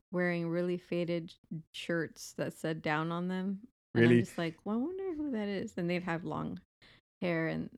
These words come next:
Speaker 1: they look like they smoked
Speaker 2: Yeah,
Speaker 1: cigarettes.
Speaker 2: yeah, yeah. Big Pantera vibes, right?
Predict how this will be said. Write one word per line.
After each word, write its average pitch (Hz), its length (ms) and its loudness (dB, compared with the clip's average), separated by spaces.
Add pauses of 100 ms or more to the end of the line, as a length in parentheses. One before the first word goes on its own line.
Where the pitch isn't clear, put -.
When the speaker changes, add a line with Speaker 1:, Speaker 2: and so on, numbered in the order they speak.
(140)
Speaker 1:
they 175 200 -2
look 170 180 -2
like 170 160 -2
they 180 100 -6
smoked - 460 -8
Speaker 2:
Yeah, - 340 -20
Speaker 1:
cigarettes. 170 220 8
Speaker 2:
yeah, 107 220 12
yeah. 95 420 6 (240)
Big 98 240 6
Pantera 95 540 2
vibes, 90 340 -2
right? 95 160 0